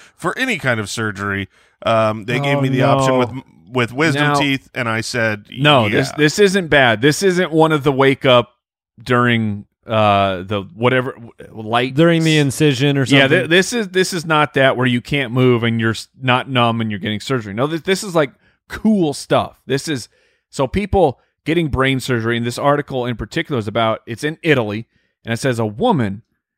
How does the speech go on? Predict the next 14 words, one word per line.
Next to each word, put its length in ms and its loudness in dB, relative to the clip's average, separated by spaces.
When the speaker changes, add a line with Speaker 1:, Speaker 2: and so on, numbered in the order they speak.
Speaker 3:
prepares 580 0
ninety 600 -2
stuffed 520 -4
olives 520 2
while 520 -2
undergoing 960 0
brain 420 0
surgery 680 -8
<laughs> 180 -20
to 100 -2
remove 680 0
a 100 0
tumor 580 0
because, 500 -2